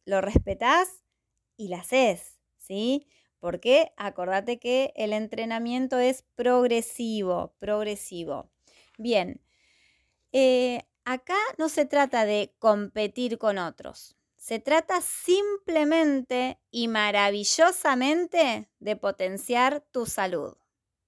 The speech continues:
Aquí estamos en este bloque donde vamos a reflexionar, a filosofar, a desarrollar nuestro espíritu filosófico,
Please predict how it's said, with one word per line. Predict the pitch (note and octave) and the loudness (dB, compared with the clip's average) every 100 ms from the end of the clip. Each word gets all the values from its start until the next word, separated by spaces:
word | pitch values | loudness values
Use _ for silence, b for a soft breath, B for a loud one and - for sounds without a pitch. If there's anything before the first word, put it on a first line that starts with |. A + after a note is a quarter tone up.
| _ _ _ _ _ _ _ _ _ _ _ _ _ _ _ _ _ _ _ _ _ _ | _ _ _ _ _ _ _ _ _ _ _ _ _ _ _ _ _ _ _ _ _ _
Aquí | D#4+ D#4+ D#4 D4+ | -10 -10 -8 -8
estamos | D4+ - C4+ B3+ B3+ B3+ B3+ - - | -6 -2 -2 0 0 -2 -2 -6 -10
en | A3+ | -10
este | A#3+ A3+ A3 | -10 -8 -6
bloque | G3+ G#3+ G#3+ A3+ | -2 0 -2 -2
donde | G3+ F#3+ F#3+ | -4 -4 0
vamos | G3+ G#3+ G#3+ G#3 - - | 0 0 -4 -4 -6 -8
a | F3+ F#3+ | -12 -10
reflexionar, | G3 G3 - F#3+ - - F#3+ F#3+ G#3 A3+ A3 - | -10 -12 -10 -10 -10 -14 -12 -4 0 0 -2 -8
a | G3 G3 | -10 -10
filosofar, | - A3 G3+ F#3+ - E3 F3 F3 - _ - | -10 -8 -6 -6 -8 -10 -6 -6 -6 _ -6
a | A3+ | -2
desarrollar | B3 C4 C4 D4 C#4+ D4 C#4 E4+ D#4+ | 2 0 0 0 0 -2 -2 -4 -2
nuestro | D4+ - A#3+ | -4 -4 -2
espíritu | A#3 - C4+ B3+ A#3 | -2 -2 -6 -6 -10
filosófico, | G#3+ G#3+ G3+ G3+ C#4 C4+ C#4 C4 C4 | -12 -6 -4 -2 -4 -4 -8 -4 -4